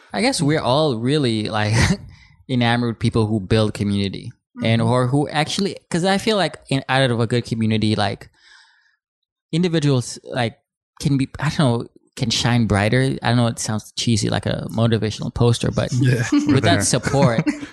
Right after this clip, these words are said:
Speaker 4: <laughs>
Speaker 1: it's easier for that, for that person, like, for some of the people that we've listed so far to have, to have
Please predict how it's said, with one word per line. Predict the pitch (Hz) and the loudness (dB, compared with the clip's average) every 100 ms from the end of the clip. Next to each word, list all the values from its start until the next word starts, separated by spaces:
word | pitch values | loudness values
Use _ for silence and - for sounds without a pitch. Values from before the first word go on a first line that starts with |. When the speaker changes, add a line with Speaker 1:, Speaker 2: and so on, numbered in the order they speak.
| _ _ | _ _
Speaker 4:
<laughs> | - _ - - | -20 _ -8 -2
Speaker 1:
it's | 139 | -2
easier | 147 147 151 143 123 | 2 2 2 2 2
for | 127 | 0
that, | 113 107 - _ _ _ _ | 0 0 -4 _ _ _ _
for | 131 | 0
that | 117 - | 0 0
person, | 139 131 107 | 0 2 -2
like, | 104 - | -4 -12
for | - - | -12 -6
some | 139 139 | 0 0
of | 127 | 0
the | 120 | -2
people | - 139 - 120 | -2 -2 0 -2
that | 113 113 | -2 0
we've | 117 113 104 101 113 | 2 2 0 -4 -4
listed | 110 131 - 110 101 - | 2 2 2 -2 -2 -12
so | - 117 | -2 0
far | 104 - 117 110 - - _ - | 0 0 0 0 -4 -14 _ -2
to | 120 | 0
have, | 107 - | 0 0
to | 123 | -2
have | 104 - | -2 -6